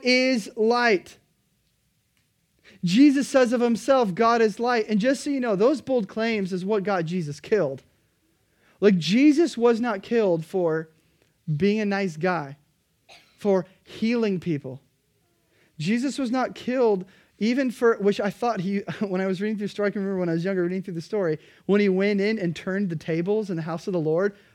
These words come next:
like, for sure, they're gonna, like, no, they didn't even mess with him. They, they, they did not kill Jesus because of that. They killed Jesus because of claims like we just read in John eight twelve, J-, where Jesus said, "Hey, I'm the light of the world."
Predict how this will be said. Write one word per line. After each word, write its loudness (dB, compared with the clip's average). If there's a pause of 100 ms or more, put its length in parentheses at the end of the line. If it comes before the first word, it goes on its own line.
like, 0
for 2
sure, 2 (160)
they're 2
gonna, 0 (180)
like, -2 (600)
no, 0
they 2
didn't 4
even 0
mess 0
with -4
him. -4
They, -4 (280)
they, 0
they 6
did 0
not -2
kill 0
Jesus -2
because -4
of -4
that. -4 (280)
They 6
killed 2
Jesus 0
because -2
of -6
claims -4
like -2 (340)
we 0
just -4
read -2
in -4
John -6
eight -6
twelve, -4
J-, -10
where -4
Jesus -6
said, -6
"Hey, 2
I'm 4
the 2
light 2
of -2
the 0
world." -4